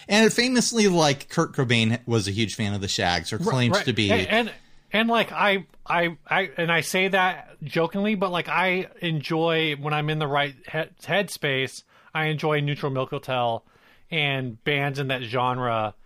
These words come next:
Speaker 2: Was it, like, Animal Collective? I forget who else is
Speaker 1: Mm-hmm.
Speaker 2: in there. Um,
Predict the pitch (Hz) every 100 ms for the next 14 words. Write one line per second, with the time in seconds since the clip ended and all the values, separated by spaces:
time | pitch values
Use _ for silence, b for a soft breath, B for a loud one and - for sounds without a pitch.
0 | _ - - 135 127 127 123 - 131 139
1 | 135 - - 135 131 143 135 131 123 131
2 | 127 127 135 131 120 120 117 117 113 110
3 | b b b b b - 135 123